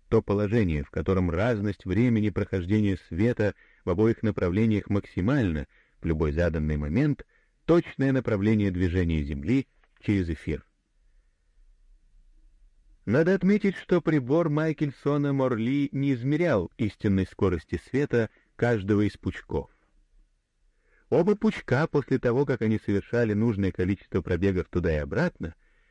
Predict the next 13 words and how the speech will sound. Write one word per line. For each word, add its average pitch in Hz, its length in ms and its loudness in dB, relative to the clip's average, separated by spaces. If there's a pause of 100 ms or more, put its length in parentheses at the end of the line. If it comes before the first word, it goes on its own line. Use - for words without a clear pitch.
(240)
объединялись 175 720 0
в 165 80 -2
единый 170 480 0
пучок, - 640 -6 (380)
который 87 360 2
можно 78 320 0
было 78 220 0
бы 76 120 -2
наблюдать 73 640 -2 (400)
в 107 60 -2
небольшой 107 480 2
телескоп. - 560 -4 (1900)
Прибор 113 640 2